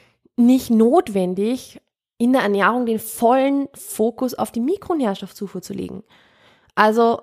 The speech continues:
ja, klar, wenn ich einen Mangel bek-, also diagnostiziert bekommen habe, wenn ich weiß, okay, ich, ich habe zu wenig Eisen, natürlich werde ich dann Wert drauf legen, mehr eisenhaltige Produkte zu essen und andererseits natürlich aber auch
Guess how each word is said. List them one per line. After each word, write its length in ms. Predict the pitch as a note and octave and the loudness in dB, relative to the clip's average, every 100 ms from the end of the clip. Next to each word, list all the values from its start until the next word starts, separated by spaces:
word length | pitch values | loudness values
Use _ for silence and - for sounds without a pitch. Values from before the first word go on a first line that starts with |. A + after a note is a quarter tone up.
| - | -8
ja, 400 | G3+ G#3 B3+ A#3+ | -2 0 2 0
klar, 360 | - G3+ A3+ A#3 | -2 0 2 0
wenn 120 | G#3 | -2
ich 260 | G#3+ - - _ G#3+ | -6 -12 -20 _ 2
einen 200 | A3 A3 | 4 4
Mangel 560 | F#3+ B3+ A#3+ A#3 - - | 4 4 4 2 -2 -10
bek-, 300 | - G#3+ - | -4 -4 -4
also 200 | - G3+ | -4 -4
diagnostiziert 680 | F#3+ A3+ G#3+ G#3+ G3+ - A#3 | -2 -4 -4 -6 -10 -8 -8
bekommen 380 | A3 - G3+ G#3+ | -6 -4 -2 0
habe, 140 | G3+ | 0
wenn 60 | G#3+ | -2
ich 120 | G#3 | 0
weiß, 240 | F#3+ G#3+ | 2 2
okay, 300 | G#3+ A3 A3+ | 0 -2 -2
ich, 180 | A3+ - | -2 -8
ich 340 | - - A3 - | -18 -16 -12 -10
habe 140 | - | -10
zu 140 | - | -4
wenig 280 | A3 A3 G#3+ | 2 2 2
Eisen, 340 | E3+ A3 A3+ A#3 | 4 4 4 2
natürlich 400 | A3 - A#3+ G#3 | 0 0 0 2
werde 140 | G3+ | 0
ich 60 | G3+ | 0
dann 180 | G3+ | -4
Wert 180 | F#3+ F#3+ | -2 -4
drauf 140 | G#3+ - | -6 -6
legen, 180 | G#3 | -4
mehr 140 | G3+ G3+ | -4 -2
eisenhaltige 520 | F#3+ G#3+ G3+ G3 G3+ | -2 -2 -6 -6 -10
Produkte 480 | F#3+ F#3+ - A3+ A3 - - - - | -10 -10 -2 0 0 -2 -18 -20 -12
zu 200 | - - | -6 0
essen 420 | G#3+ - A3 A3+ | 0 0 0 0
und 320 | - G#3+ G3+ | 0 -2 0
andererseits 500 | - G3 G#3+ G#3+ G#3 | 0 2 0 0 -2
natürlich 360 | G#3+ G#3 G#3 G#3 | -2 -4 -4 -2
aber 180 | G3+ - | -2 2
auch 420 | F#3+ G3+ - | 4 4 0